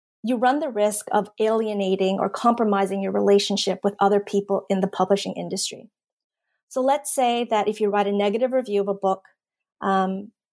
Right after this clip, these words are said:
which is edited by someone that you want to work with in the future,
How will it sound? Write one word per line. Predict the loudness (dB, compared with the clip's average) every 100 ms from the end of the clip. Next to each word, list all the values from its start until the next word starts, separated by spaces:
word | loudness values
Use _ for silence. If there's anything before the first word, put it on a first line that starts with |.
| _ _ _ -18 -18 _ _ _ _ _ _ _ _ -4
which | -2 0
is | -2 0
edited | 0 2 0 0
by | -2
someone | 0 2 2 0 0
that | 0 0
you | 0
want | 0
to | 0
work | -2 -2
with | -6 -4
in | -4
the |
future, | -2 -2 -4 -12 -20